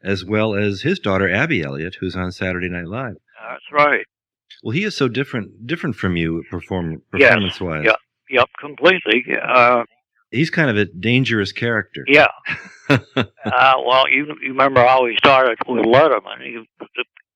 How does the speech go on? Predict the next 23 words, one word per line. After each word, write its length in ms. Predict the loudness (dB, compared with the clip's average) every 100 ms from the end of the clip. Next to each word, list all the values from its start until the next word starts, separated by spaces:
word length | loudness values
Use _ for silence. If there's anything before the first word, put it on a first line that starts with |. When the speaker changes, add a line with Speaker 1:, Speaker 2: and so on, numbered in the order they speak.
| 2
Speaker 2:
guy 200 | 4 6
under 140 | 4 0 -8
the 240 | -8 -6 0
seats. 640 | 2 2 0 -4 -4 -10 -12 -14
Speaker 1:
<laughs> 160 | -10 -6
Right. 320 | -6 -6 -10 -18 _ _ -6
Speaker 2:
Which 320 | 0 2 2 0 0
was 160 | -2 -2
his 140 | -2 -4 -6 _ _
claim 320 | -4 -2 -2
to 160 | -4 2
fame 380 | 2 2 0 -4
there 240 | -8 -10 -12
for 120 | -10
a 20 |
while. 340 | -8 -8 -6 -8 _ _ _ _ _ _ _ _ _ _ _ _ _
Speaker 1:
In 160 | -10 -4
doing 180 | 0 0
some 200 | 0 0
research 380 | 0 -2 -6 -6
for 120 | -8
this 180 | -10 -10
interview, 600 | -8 -8 -8 -10 -10 -12